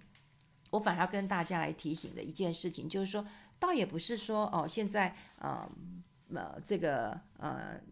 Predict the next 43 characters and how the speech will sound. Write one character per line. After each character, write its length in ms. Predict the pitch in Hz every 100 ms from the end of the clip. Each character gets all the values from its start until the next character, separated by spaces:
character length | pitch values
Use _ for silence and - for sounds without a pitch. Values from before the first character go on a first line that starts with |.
| -
危 140 | 180
机 200 | 208 254
入 160 | 269 226
市 360 | - 233 120 - -
啊， 340 | 123 101 98
富 220 | - 269
贵 160 | 240 214
险 180 | 190 -
中 220 | 165 185
求。 340 | - 185 90 - - - -
我 100 | 190
觉 140 | 233
得 60 | 285
最 160 | 339 294
重 160 | 254
要 100 | 220
的 80 | 175
一 140 | -
件 240 | 170 202 190
事 180 | - 185
情 240 | - 135
啊， 200 | 123 101 175
就 120 | 220
是 140 | 220
大 200 | 208 214
家 60 | 196
一 80 | 180
定 140 | 175
要 140 | 175 165
知 180 | -
道， 220 | 160 175 -
就 200 | - 269
算 240 | 262 254 - - -
股 240 | 202 160
市， 500 | - - - 262 180 - - -
呃， 300 | - 156 120 101 90
有 160 | 185 160
一 40 |
个 140 | 196
跌 240 | 196 165 175
升 260 | - 214
反 240 | 208 - -
弹， 320 | - - 131